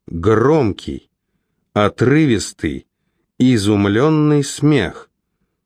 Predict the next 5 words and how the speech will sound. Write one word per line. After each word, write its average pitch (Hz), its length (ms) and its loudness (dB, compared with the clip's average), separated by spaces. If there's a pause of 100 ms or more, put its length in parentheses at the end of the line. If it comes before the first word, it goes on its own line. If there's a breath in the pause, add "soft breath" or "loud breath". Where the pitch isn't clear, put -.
«Да 175 360 0
вы 226 280 0
шутите!» 117 1160 -2 (560)
Кол 151 480 0
выпрямился. 95 920 -2